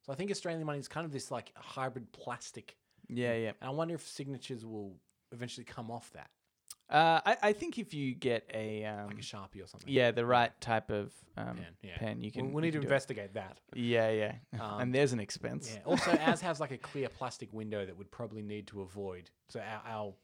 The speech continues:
Speaker 1: our area is a little smaller. But what, at what level of fame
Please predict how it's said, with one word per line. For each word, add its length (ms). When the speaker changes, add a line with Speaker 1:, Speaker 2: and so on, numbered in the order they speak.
Speaker 1:
our 160
area 480
is 260
a 100
little 200
smaller. 460
But 220
what, 360
at 160
what 240
level 320
of 80
fame 520